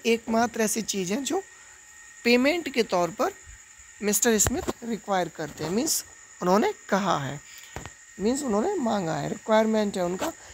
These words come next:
कि आपको ये लेटर per month लिखना ही लिखना है। I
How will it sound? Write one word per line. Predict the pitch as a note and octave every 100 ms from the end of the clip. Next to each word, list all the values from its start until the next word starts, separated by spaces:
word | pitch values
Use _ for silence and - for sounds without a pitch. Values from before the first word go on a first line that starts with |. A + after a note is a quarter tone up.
| - -
कि |
आपको | F#3 F3 - B3+
ये | A3+
लेटर | F#3+ E3+ C#4 E4+ - - - -
per | F#3
month | F3+ A#3+ A#3+
लिखना | G3 F3+ F3+
ही | E3 G#3
लिखना | D#4 G3 - D3+
है। | A2+ B2+ D3 - - - -
I | -